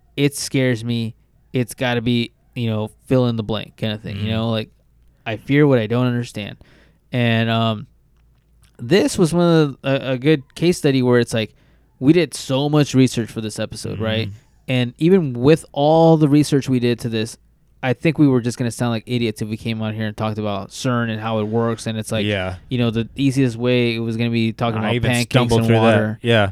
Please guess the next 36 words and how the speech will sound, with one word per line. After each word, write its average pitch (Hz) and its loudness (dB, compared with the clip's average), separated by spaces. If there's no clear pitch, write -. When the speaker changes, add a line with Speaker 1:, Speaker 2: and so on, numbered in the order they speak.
Speaker 1:
Like, 110 0
you 120 0
know, 110 2
it's 107 -4
like 104 -4
water, 160 4
mi-, 262 0
water, 208 0
water 151 -2
powder 196 2
and 170 -2
Speaker 2:
Basically, 151 6
this 175 8
is 156 -2
how 156 6
the 127 -2
universe 131 0
was 123 0
Speaker 1:
Yeah. 156 -4
Speaker 2:
created, 127 4
right? 127 2
Picture, 160 6
if - 0
you 139 0
will, 117 -2
a 107 -2
nineteen 151 2
sixty-eight 131 -2
Chevy 135 0
Camaro, 101 0
right? 110 2
You 156 0
got 151 2
<laughs> - -14
Kid 170 4
Rock, 139 4